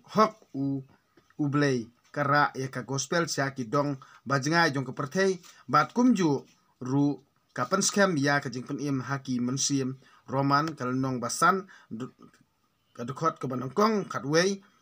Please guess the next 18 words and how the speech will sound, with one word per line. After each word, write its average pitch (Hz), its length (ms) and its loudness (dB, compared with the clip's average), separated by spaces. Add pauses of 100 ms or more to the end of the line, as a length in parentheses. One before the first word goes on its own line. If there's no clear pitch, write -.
(100)
Hebrew 196 480 2
kalunong 143 480 2
ban 117 240 -6
riu 190 320 6 (160)
dukot - 320 -6
kat 123 160 -10
pra 180 340 4
hadu 123 220 -6
arpau 185 400 0 (320)
tat 240 160 6
hadu 165 560 0 (880)
ba, 151 400 4
eh, 117 240 -10
kaya 147 720 2
ba - 80 -6
khat 135 240 -6
du. 139 240 0 (1040)
Ti 156 320 2